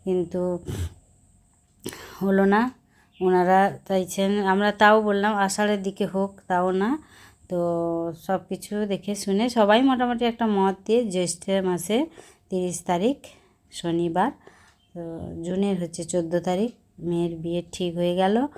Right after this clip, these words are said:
তো আমরা ভাবলাম যে ক-, বাপ্পার পরীক্ষা টরীক্ষা নেই, এই সময় বিয়েটা ঠিক করে নিই। তো সবাই বসে ওইখানে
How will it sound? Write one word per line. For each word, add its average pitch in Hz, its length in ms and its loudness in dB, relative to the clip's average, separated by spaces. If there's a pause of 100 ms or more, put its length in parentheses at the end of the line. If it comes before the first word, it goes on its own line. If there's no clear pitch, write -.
(440)
তো 170 120 -2 (480)
আমরা 190 640 2 (800)
ভাবলাম 202 340 2
যে 202 100 0
ক-, 190 400 2
বাপ্পার 190 380 4
পরীক্ষা 196 380 -2
টরীক্ষা 190 400 -4
নেই, 196 420 2 (380)
এই 190 160 0
সময় 180 380 0
বিয়েটা 180 640 0 (400)
ঠিক 190 180 -8
করে 185 260 0
নিই। 208 200 0
তো 175 500 0
সবাই 180 420 2
বসে 180 500 -2 (1500)
ওইখানে 190 520 -2